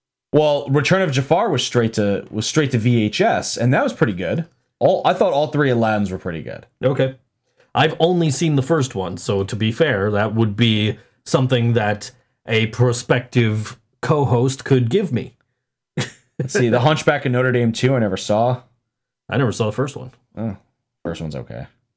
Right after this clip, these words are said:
Speaker 1: Pocahontas two, Journey to the New World. It's all a lie 'cause she actually died on the boat trip, I think,
Speaker 2: <laughs>
Speaker 1: originally.
Speaker 2: Okay, that's too much for me.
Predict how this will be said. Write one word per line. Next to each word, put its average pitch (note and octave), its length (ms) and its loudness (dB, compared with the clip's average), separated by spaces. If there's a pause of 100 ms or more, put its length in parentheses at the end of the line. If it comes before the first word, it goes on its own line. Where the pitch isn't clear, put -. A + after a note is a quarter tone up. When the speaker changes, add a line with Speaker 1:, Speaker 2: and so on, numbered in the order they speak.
(320)
Speaker 1:
Pocahontas B2+ 540 2
two, C3+ 220 2
Journey A2+ 260 2
to G#2+ 60 2
the G#2 80 2
New G#2 160 2
World. A2+ 360 0 (200)
It's A#2+ 120 -2
all C#3 220 2
a - 20 0
lie A#2 300 2
'cause G2+ 140 -6
she A2+ 100 0
actually G2+ 280 -2
died F#2+ 300 0
on F2+ 100 -4
the E2 60 -6
boat F2 260 -8
trip, E2 280 -8 (320)
I - 80 -8
think, - 400 -2
Speaker 2:
<laughs> - 40 -20
Speaker 1:
originally. E2+ 520 -6
Speaker 2:
Okay, A2 240 0
that's A#2 220 0
too A#2+ 140 0
much G#2+ 200 0
for - 140 -6
me. F#2+ 300 -6